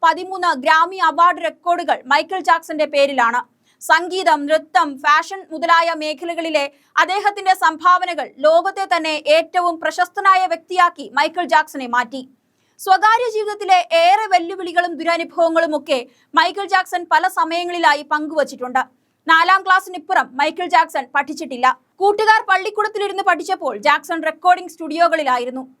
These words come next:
പാർക്കുകളിൽ പോകാനോ ഫുട്ബോൾ കളിക്കാനോ ഒന്നും അവസരം പോലും ലഭിച്ചിട്ടില്ല. കുടുംബം പുലർത്താൻ വേണ്ടി സംഗീതത്തിൽ വന്നയാളാണ് മൈക്കിൾ ജാക്സൺ. അതുകൊണ്ട് തന്നെ പഠനം നടക്കാൻ, സംഗീതം ഉപേക്ഷിക്കാൻ കഴിയുമായിരുന്നില്ല.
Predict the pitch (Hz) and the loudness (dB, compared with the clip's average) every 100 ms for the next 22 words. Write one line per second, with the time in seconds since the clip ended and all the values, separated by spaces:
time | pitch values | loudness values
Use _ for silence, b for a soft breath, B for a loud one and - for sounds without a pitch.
0 | _ _ - 311 339 359 359 349 339 330 | _ _ 2 4 2 0 0 0 -2 0
1 | 330 311 311 311 - 349 294 370 392 392 | 2 0 -2 -8 -10 -14 2 2 2 0
2 | 330 330 311 302 - 302 330 285 - 269 | -2 0 0 0 -2 -2 -2 -6 -2 -2
3 | 269 311 359 349 330 311 269 226 269 254 | -2 -2 -2 0 -2 -2 -6 -6 -12 -4
4 | 247 247 _ _ _ _ 359 381 415 453 | -2 -2 _ _ _ _ -2 0 2 2
5 | 427 403 403 403 392 381 349 339 - 311 | 2 2 2 -2 -2 -8 -8 -12 -6 -4
6 | 311 330 370 370 370 359 349 339 330 349 | -4 -6 -6 -6 0 0 2 4 4 4
7 | 320 262 262 277 302 269 247 247 254 254 | 2 -2 -4 -4 -6 -4 -6 -6 -14 -2
8 | 277 285 339 359 359 320 302 b b _ | -2 2 0 2 2 0 -8 b b _
9 | 302 330 381 381 349 349 311 285 - 285 | 0 2 -4 -4 -4 0 0 0 -4 -8
10 | 311 339 339 302 294 311 349 392 330 277 | -6 -2 -2 -2 -2 0 0 -2 -2 -4
11 | 262 294 302 339 330 262 226 247 247 247 | 0 0 0 0 0 0 -2 -4 -2 -2